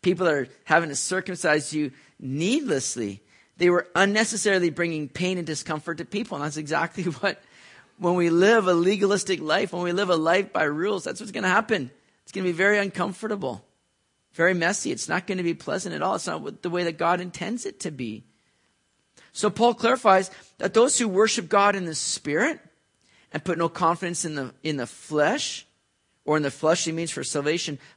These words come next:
they're the true circumcision. They're the ones that are truly children of God. 'Cause circumcision was always to be an outward picture of that inward work. It was about seeing the heart of flesh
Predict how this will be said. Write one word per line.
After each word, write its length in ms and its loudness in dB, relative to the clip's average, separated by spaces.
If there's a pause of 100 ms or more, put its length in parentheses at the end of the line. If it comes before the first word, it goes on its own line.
they're 120 0
the 100 0
true 220 -6
circumcision. 760 -8 (260)
They're 120 2
the 80 6
ones 160 0
that 80 0
are 40 -4
truly 260 -2
children 320 -2
of 120 -10
God. 360 -2 (420)
'Cause 140 0
circumcision 580 2
was 120 -2
always 280 4
to 100 -4
be 120 -2
an 100 -2
outward 420 2
picture 440 0 (300)
of 140 4
that 260 6
inward 420 0
work. 300 0
It 40 0
was 120 -2
about 200 0
seeing 180 -4
the 140 -4
heart 260 4
of 80 -4
flesh 340 0